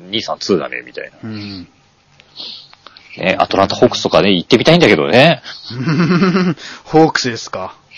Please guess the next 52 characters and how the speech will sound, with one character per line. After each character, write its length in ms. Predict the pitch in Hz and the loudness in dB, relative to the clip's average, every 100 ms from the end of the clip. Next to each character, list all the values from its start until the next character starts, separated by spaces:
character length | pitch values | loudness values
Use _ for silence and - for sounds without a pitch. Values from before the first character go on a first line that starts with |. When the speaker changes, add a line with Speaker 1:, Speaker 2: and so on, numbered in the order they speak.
| - | -2
Speaker 1:
な 120 | 101 | 0
ん 20 | 101 | 4
か 100 | 95 | 6
ね、 400 | 107 101 87 73 | 6 6 4 2
あ 80 | 87 | 0
の、 360 | 87 90 90 - - - - | 0 0 -2 -8 -20 -20 -4
な 180 | 107 190 | 4 4
ん 60 | |
で 120 | 165 104 | 4 0
み 120 | 110 | 0
ん 20 | |
な 80 | 107 | 2
フ 120 | - | 4
ォ 40 | |
ー 40 | 170 | 4
フ 100 | 127 | 4
ォ 20 | |
ー 40 | 98 | 2
ド 100 | 85 | 2
が、 120 | 78 | 0
あ 60 | |
の、 140 | 80 82 - _ _ _ - - - - - | -2 -6 -10 _ _ _ -20 -20 -20 -14 -8
移 80 | |
籍 580 | 127 151 143 135 131 123 | -2 -2 0 2 2 2
前 120 | 117 135 | 2 2
提 200 | 135 117 | 4 4
で 220 | 110 107 | 6 4
物 300 | 107 120 131 | 4 4 4
を 40 | |
語 240 | - 101 104 | 2 2 4
れ 80 | |
る 120 | 107 98 | 4 0
ん 20 | |
だ、 80 | 78 | -4
お 80 | |
前 160 | 78 87 | 0 2
ら。 60 | 180 | 4
Speaker 2:
<laughs> 840 | 214 175 208 202 185 190 170 170 | 6 6 6 6 4 4 2 0
Speaker 1:
い 20 | - | 0
や、 100 | 98 | 2
俺 120 | 131 | 2
も 80 | 127 | 4
言 100 | 117 | 2
っ 20 | |
て 120 | - | 2
た 100 | 113 | 0
け 80 | 95 | 0
ど、 100 | 73 | -6
み 100 | 69 | -8
た 100 | 71 | -8
い 40 | |
な。 60 | 147 | -6